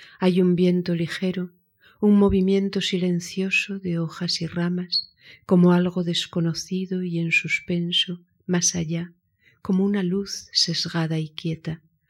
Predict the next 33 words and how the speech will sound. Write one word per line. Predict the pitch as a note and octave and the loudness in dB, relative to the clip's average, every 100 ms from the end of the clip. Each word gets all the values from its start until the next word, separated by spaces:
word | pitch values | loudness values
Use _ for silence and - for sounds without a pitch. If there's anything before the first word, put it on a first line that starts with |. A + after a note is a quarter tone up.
| _ _ | _ _
lo | F3+ E3+ | -2 2
verde | F#3 G3 F3+ F3 F3+ F#3 _ _ _ | 2 0 -4 -6 -8 -8 _ _ _
que | - E3 | -2 -2
hiere | E3+ F#3+ F#3+ F3 D#3 | 0 0 2 0 -2
o | D3+ | 0
acaricia, | D3+ D#3 D3+ D3+ - - D#3 D#3 _ _ _ | -2 -2 -2 -4 -8 -10 -10 -10 _ _ _
brisa | F3 D#3+ G3 F#3+ - - D3 | -4 -2 -2 2 2 2 -4
verde, | D3+ D#3+ D#3 D3+ D#3+ - _ _ _ _ | -4 -6 -8 -10 -10 -12 _ _ _ _
y | E3+ | -4
si | - D#3 | -2 -2
yo | F3 G3 | -2 -2
hubiera | F3 D#3 D#3+ D3 | -2 -2 -2 -2
muerto, | C#3+ D#3+ - - G#3+ - _ - - _ | -2 -4 -6 -14 -20 -20 _ -20 -20 _
eso | - F3+ - | -2 0 0
sería | F3 - D3 E3 F3 F#3+ F#3 | -2 -2 -2 -4 -6 -8 -8
también | - D3 D3+ F#3+ G3+ _ _ _ | -8 -6 -4 -4 -8 _ _ _
así. | D3 - D3+ - _ _ _ _ _ _ - - - - - - _ _ | -10 -8 -10 -14 _ _ _ _ _ _ -20 -20 -20 -20 -20 -20 _ _
Esta | C4 - D4+ | 2 4 4
era | C#4+ | 4
la | C4 | 2
segunda | - A#3 A3+ A3 | 0 0 0 2
parte | A3+ A3 G#3+ | 0 0 2
del | G3 F3+ | 2 0
poema | F#3+ G3 G#3+ G#3 | 2 4 4 2
que | F#3+ | -2
tituló | F3+ F3 E3+ F3+ G3 | -2 -4 -2 0 0
La | F3 | -2
caída | F3 E3 F3 F#3 F3 | -2 -2 -2 -2 0
de | E3+ | 0
Ícaro | G#3 - E3+ D#3+ F3 - | -2 -4 -6 -4 -6 -6
y | F3+ | -4
que | F3 | -4
cerraba | - E3+ F3 F3+ F3+ F3+ | -4 -6 -2 -2 -2 -4